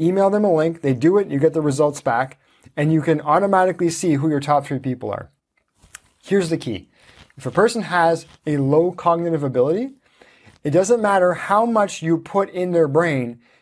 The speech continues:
If you put it in one ear, it's gonna fall out the other at some point. They have a limited capacity. Dental offices are fast-moving,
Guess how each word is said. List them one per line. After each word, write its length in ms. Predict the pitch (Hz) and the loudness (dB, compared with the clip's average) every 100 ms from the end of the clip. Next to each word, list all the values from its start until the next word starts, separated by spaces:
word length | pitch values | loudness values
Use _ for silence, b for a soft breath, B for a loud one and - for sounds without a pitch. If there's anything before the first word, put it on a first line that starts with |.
| b | b
If 160 | 139 135 | -10 -6
you 100 | 143 | -6
put 220 | 143 214 | 0 0
it 100 | 220 | 2
in 180 | 214 202 | 0 0
one 240 | 185 202 | 0 0
ear, 220 | 190 175 165 | 0 2 0
it's 160 | 143 | -2
gonna 180 | - 143 | -4 -4
fall 300 | - 180 175 | 0 2 4
out 100 | 165 | 2
the 160 | 151 156 | 2 2
other 240 | 165 131 | 2 0
at 140 | 127 | -2
some 200 | - 139 | -4 -6
point. 340 | 135 196 147 - b b | -4 -4 -6 -8 b b
They 80 | - | -6
have 160 | 151 170 | -4 0
a 40 | |
limited 440 | 156 151 175 175 139 | 2 2 2 0 -2
capacity. 580 | 139 143 156 160 139 | -8 -6 -6 -6 -10
Dental 360 | 98 104 170 220 | -10 -2 0 2
offices 640 | 208 202 196 165 170 165 b b b b - | 2 0 -4 -2 -2 -2 b b b b -2
are 380 | 147 143 139 - | 2 4 2 -4
fast-moving, 1400 | - - 170 208 226 - _ - 165 190 175 175 180 180 | -6 -2 0 0 -2 -8 _ -4 0 0 0 -2 -4 -10